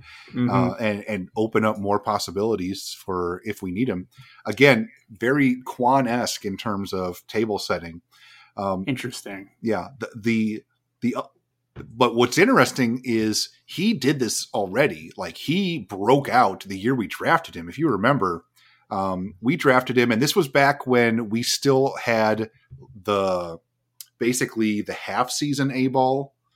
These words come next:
Speaker 2: uh, the Mahoning Valley Scrappers as an extra level in the system before Major
Speaker 1: Yes.
Speaker 2: League Baseball removed it. But he started that year.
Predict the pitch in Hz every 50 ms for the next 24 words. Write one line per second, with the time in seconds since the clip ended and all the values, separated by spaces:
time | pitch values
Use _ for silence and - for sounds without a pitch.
0 | _ _ _ - 110 95 92 92 95 98 95 92 95 95 95 110 113 113 113 107
1 | 110 107 107 101 - - - 113 98 107 110 - 131 135 139 135 - - 107 98
2 | - 98 92 82 87 - - - - 113 104 104 101 104 107 113 107 101 98 92
3 | - - 123 120 - 120 113 107 95 - - 107 101 95 95 95 123 113 101 92
4 | 92 87 95 95 95 - - 107 98 98 95 - _ _ _ 110 98 98 95 107
5 | 117 123 127 143 147 147 - _ _ _ _ - - - _ _ _ - 110 104
6 | - _ _ _ _ - 151 185 185 - - 160 160 165 165 147 135 131 123 107
7 | 117 131 135 113 98 92 90 92